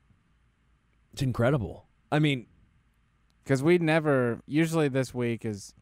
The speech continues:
Speaker 2: all the Pro Bowl quotes that we
Speaker 1: Oh,
Speaker 2: got
Speaker 1: you're
Speaker 2: from,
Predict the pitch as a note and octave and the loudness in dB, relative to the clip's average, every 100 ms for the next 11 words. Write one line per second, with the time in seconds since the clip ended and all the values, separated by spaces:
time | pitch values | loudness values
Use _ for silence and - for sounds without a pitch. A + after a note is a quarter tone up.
0 | _ _ _ _ _ _ _ - A#2+ A2 | _ _ _ _ _ _ _ -4 -2 -2
1 | G2 - A2+ G#2+ G#2+ G2+ G2 F2+ G#2 - | -6 -8 -8 -6 -10 -10 -12 -14 -18 -12
2 | A2+ G#2 G2 - F#4 F4 E4+ D4 C4 D4+ | -8 -6 -6 -2 2 4 4 4 2 0
3 | D4+ - A#2 A2+ A2 G#2+ | -2 -4 -6 -6 -6 -10